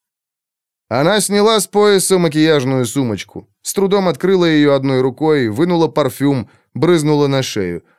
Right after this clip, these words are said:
Смочив розовой водой платочек, отёрла лицо. Провела помадой по губам,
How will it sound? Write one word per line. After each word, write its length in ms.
Смочив 440
розовой 380
водой 280
платочек, 560
отёрла 380
лицо. 480
Провела 400
помадой 460
по 120
губам, 520